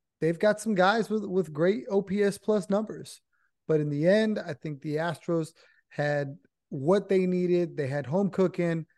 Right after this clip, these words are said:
Obviously, when Yordan and Tucker doing things, you don't need your whole lineup to be bopping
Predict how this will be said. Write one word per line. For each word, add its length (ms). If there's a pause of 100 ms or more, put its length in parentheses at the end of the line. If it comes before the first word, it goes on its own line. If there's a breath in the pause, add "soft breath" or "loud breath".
(460)
Obviously, 460
when 200
Yordan 380
and 100
Tucker 300
doing 300
things, 380 (280 soft breath)
you 100
don't 100
need 180
your 120
whole 380
lineup 320
to 80
be 160
bopping 520